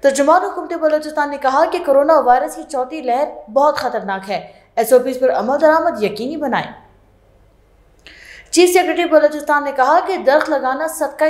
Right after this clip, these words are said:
जारिया है। पाकिस्तान इंटरनेशनल एयरलाइन पीआईए ने कोयटा से पेशावर के लिए बारह साल बाद बराह रास्त परवाज़ों का आगाज़ कर दिया।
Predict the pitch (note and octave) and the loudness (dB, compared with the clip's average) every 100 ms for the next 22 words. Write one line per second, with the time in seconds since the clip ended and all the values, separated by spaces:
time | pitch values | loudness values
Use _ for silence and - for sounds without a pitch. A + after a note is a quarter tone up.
0 | D#4 A#3 G3 G3+ G3 F#3 - - _ _ | 0 0 2 0 0 -4 -10 -20 _ _
1 | _ _ _ _ - - - - - C#4+ | _ _ _ _ -20 -20 -20 -16 0 2
2 | C#4+ D4+ E4 G4 F#4+ E4+ D#4 D#4 D#4+ D#4 | 2 0 -2 -2 -4 -6 -6 -6 -6 -2
3 | C4 C#4 C4 D#4 E4 E4+ C#4+ C4 B3+ D#4 | 2 2 2 -4 -6 -4 -2 -2 -2 -4
4 | C#4+ E4 D#4 C#4+ D4+ D4+ D#4+ D#4 D4 D4+ | -6 -6 -4 0 -2 -2 -8 0 0 0
5 | D4+ C#4+ C#4+ B3+ F#3+ A#3 D4+ E4 E4 C#4 | -4 -8 -4 -4 2 4 4 2 0 -4
6 | A3 A#3+ D#4 D4 D4 D4 B3+ B3+ D#4+ - | -2 -2 -2 0 0 0 0 0 0 -2
7 | D#4 D4+ D#4+ E4+ D4+ F#3+ B3+ - F#4+ B3 | 0 0 0 0 2 4 2 0 -4 -6
8 | A#3 | -6